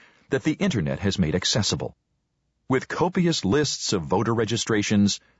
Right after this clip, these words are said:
swing voters, and possible donors, he built a seamless community of supporters, volunteers, and converts to the cause.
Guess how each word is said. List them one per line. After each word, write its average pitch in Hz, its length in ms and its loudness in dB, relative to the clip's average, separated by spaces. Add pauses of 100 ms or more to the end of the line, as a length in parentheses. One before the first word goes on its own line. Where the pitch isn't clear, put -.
(160)
swing 175 320 0
voters, 101 540 0 (440)
and 151 220 -2
possible 180 380 0
donors, 107 520 0 (400)
he 160 140 2
built 180 300 2
a 110 80 2
seamless 208 560 4
community 156 580 4
of 98 80 0
supporters, 151 680 -2 (400)
volunteers, 151 840 2 (300)
and 147 180 0
converts - 560 0
to - 100 -2
the 117 80 0
cause. 80 520 -4